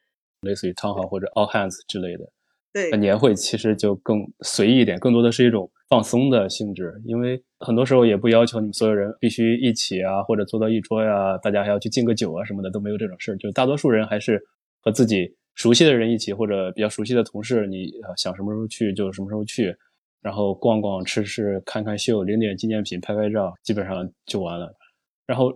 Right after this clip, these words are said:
Speaker 1: 如果是小一点的公司，还有我印象中我当时有个实习的一个，一个小公司，它就，它只有两层楼，人很少。更常见的可能就是开一个那种，啊，酒会啊，大家吃吃喝喝聊聊天，然后完了就，就闪人了。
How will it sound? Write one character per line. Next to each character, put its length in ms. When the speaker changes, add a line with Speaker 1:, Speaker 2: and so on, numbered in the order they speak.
Speaker 1:
如 80
果 100
是 80
小 220
一 20
点 100
的 80
公 160
司， 240
还 120
有 80
我 120
印 60
象 120
中 80
我 80
当 160
时 120
有 40
个 80
实 200
习 120
的 100
一 60
个， 80
一 60
个 80
小 160
公 100
司， 200
它 100
就， 200
它 120
只 120
有 220
两 180
层 220
楼， 140
人 180
很 100
少。 300
更 140
常 180
见 120
的 80
可 80
能 80
就 80
是 180
开 220
一 100
个 400
那 160
种， 260
啊， 180
酒 200
会 220
啊， 120
大 60
家 220
吃 180
吃 180
喝 160
喝 160
聊 140
聊 100
天， 220
然 80
后 80
完 160
了 80
就， 200
就 180
闪 200
人 160
了。 80